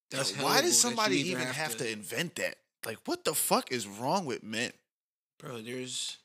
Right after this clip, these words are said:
Speaker 2: P-, men are
Speaker 1: there's
Speaker 2: just so
Speaker 1: contraptions for
Speaker 2: Ugh.
Speaker 1: their stuff.
Speaker 2: Men
Speaker 1: For
Speaker 2: are just
Speaker 1: protection.
Speaker 2: so, ugh.
Speaker 1: Yeah, we're horrible. But, fam, there's a story. This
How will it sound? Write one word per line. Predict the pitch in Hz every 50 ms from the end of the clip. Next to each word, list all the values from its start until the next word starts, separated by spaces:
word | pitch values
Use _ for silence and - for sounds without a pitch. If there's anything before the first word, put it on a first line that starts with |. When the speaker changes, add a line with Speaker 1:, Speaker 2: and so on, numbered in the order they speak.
| _ _ -
Speaker 2:
P-, | - - 156
men | 160 196 254 330
are | 370
Speaker 1:
there's | 165 175 180 - -
Speaker 2:
just | 254 226 -
so | - 185
Speaker 1:
contraptions | 202 - 202 233 240 - - 214 185 165 147 -
for | - 139
Speaker 2:
Ugh. | 165 196 208 190
Speaker 1:
their | 127 120
stuff. | 117 - - - - - 170 196 254 269 220 - - - - - - - - - _ _ _ _ _ _ _ _ _ _ _ _ _ _ _ _ _ _ _ _ _ _ _ _ _ -
Speaker 2:
Men | - -
Speaker 1:
For | 147 202
Speaker 2:
are | 196
just | - 156 175 156 - -
Speaker 1:
protection. | 214 220 233 - - - 175 147 123
Speaker 2:
so, | 87 101 113 113 113 110 95 - - _ - -
ugh. | 67 82 104 110 110 107
Speaker 1:
Yeah, | 123 120 117
we're | 135 175 -
horrible. | 156 135 123 117 107 98 95 95 _ _ _ _ _ _ _ - - _ _ -
But, | 139 143 139 123 113 - - _ _ _ _ _ _ _ _ _ _ _ _ _ _ _ _ -
fam, | - - 202 196 185 156 135 123 107 - -
there's | 151 170 190 180 165
a | 170
story. | - - 196 196 196 190 190 185 180
This | 160 131 151 185 214 208 -